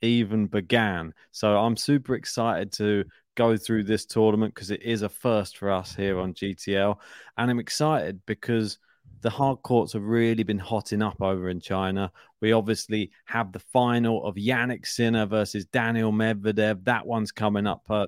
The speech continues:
tomorrow. I'm excited for that one, and I'm excited to see if Daniel Medvedev can keep this good run going. Uh, how are you doing, J G? Are you well, and are you excited for another draw preview?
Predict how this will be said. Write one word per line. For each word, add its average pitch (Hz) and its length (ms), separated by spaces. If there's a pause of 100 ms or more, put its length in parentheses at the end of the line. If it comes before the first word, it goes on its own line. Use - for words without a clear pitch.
tomorrow. 104 560 (200)
I'm 104 60
excited 107 540
for 107 80
that 104 240
one, 95 260 (180)
and 101 140
I'm 104 80
excited 110 460
to 101 80
see 110 260
if 85 160
Daniel 110 380
Medvedev 95 480
can 95 180 (140)
keep 120 320 (140)
this 110 200
good 110 540
run 95 300
going. 87 580 (420)
Uh, 101 420
how 117 220
are 117 60
you 113 160
doing, 107 320
J 104 240
G? 104 260 (140)
Are 123 180
you 104 160
well, 92 400 (300)
and 95 80
are 101 120
you 98 60
excited 87 680 (160)
for - 140
another 92 300
draw 85 300
preview? - 340